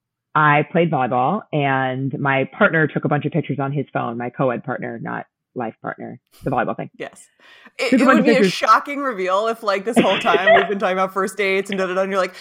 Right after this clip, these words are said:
Speaker 2: "My life
Speaker 1: Uh,
Speaker 2: partner."
Speaker 1: my life partner and I.
Speaker 2: <laughs>
Speaker 1: No.
Speaker 2: Excuse me, what?
Speaker 1: My co-ed volleyball partner took a bunch of pictures of us on his phone. I messaged him today and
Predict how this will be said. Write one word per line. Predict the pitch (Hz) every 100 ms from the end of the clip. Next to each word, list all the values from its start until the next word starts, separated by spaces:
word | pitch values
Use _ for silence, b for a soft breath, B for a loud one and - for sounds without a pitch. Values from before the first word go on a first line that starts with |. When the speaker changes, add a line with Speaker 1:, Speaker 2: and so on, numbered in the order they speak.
| B
Speaker 2:
"My | 185 170
life | 170
Speaker 1:
Uh, | 294
Speaker 2:
partner." | 233 269 285 285 311 330 B B B -
Speaker 1:
my | 247
life | 196 185
partner | 208 214 233
and | 233 233 240 240 240 233
I. | - -
Speaker 2:
<laughs> | 571 508
Speaker 1:
No. | 147 143 -
Speaker 2:
Excuse | 180 247 202
me, | 160
what? | 202 622 - _ _ _ _ _ -
Speaker 1:
My | 185 190 190 185 - -
co-ed | 202 190 170
volleyball | 160 156 156
partner | - -
took | 135 -
a |
bunch | 170 165
of | 151
pictures | 165 147
of | 143
us | 139
on | 139
his | 139 -
phone. | 160 147
I | 127
messaged | 131 139 160 147 -
him | 147 143
today | 147 247 220 180 165
and | 156 147